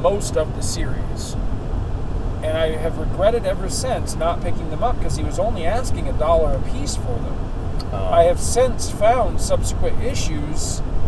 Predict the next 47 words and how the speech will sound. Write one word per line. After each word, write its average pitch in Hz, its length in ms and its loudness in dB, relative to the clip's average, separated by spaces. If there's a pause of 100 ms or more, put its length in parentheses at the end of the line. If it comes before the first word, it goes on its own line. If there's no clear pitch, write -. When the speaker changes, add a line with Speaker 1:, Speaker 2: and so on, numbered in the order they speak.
(380)
Speaker 1:
um, 156 380 6
both 180 260 2
online, 175 720 6
and 156 260 0
then 160 200 0
there's - 220 -2
a 147 100 0
local, 156 640 4
uh, - 240 2
antique - 400 0 (340)
dealer - 340 0
near - 240 -2
me - 220 2
that - 100 2
has - 300 2
a 139 40 4
bunch - 280 0
of - 140 0
the - 160 2
issues, - 440 2 (360)
but - 100 2
they're 156 160 2
all 175 280 2 (120)
really - 300 -2
expensive. - 680 2 (1040)
So 269 180 2
it 262 60 2
made 240 220 0
me 208 100 -2
realize 156 680 2
that 143 140 0
I 135 160 0
should - 240 -2
have 120 160 0
nabbed - 300 2
the - 160 0
damn - 240 0
things - 320 -2
for - 180 -2
a - 40 -2
buck - 400 2
when 302 120 0
I - 120 -2
saw - 460 2
'em, - 60 2 (100)
you - 80 -2
know? - 240 0